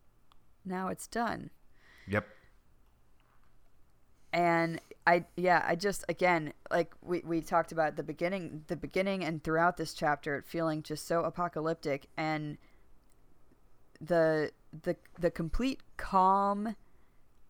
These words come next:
Speaker 1: and peace, and then followed by, like, utter joy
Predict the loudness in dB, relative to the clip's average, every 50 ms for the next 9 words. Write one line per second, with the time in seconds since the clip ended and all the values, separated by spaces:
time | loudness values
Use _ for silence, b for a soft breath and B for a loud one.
0 | -6 -2 -2 0 0 -2 -2 -4 -4 -2 -2 -2 0 0 -2 -2 -6 -8 -8 -10
1 | -12 -10 -8 -2 0 0 0 0 0 0 2 4 6 6 6 4 4 4 4 4
2 | 4 2 0 -2 -4 -4 -2 0 0 2 2 0 -2 -2 -6 -8 -12 -8 -2 0
3 | 2 4 4 4 4 2 0 -4 -6 -8